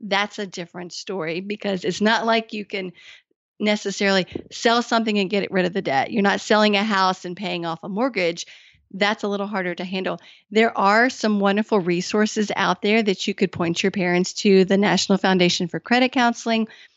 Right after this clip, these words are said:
They have very free, they have free and low cost counseling available for people. So you might want to suggest that your parents meet with a credit counselor to help them come up with a plan.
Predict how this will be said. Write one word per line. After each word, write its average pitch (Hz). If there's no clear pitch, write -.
They 196
have 185
very 190
free, 226
they 202
have 170
free 226
and 190
low 202
cost 190
counseling 214
available 214
for 214
people. 214
So 165
you 180
might 190
want 196
to 185
suggest 180
that 156
your 185
parents 185
meet 202
with 180
a 180
credit 214
counselor 247
to 214
help 214
them 165
come 180
up 147
with -
a -
plan. 269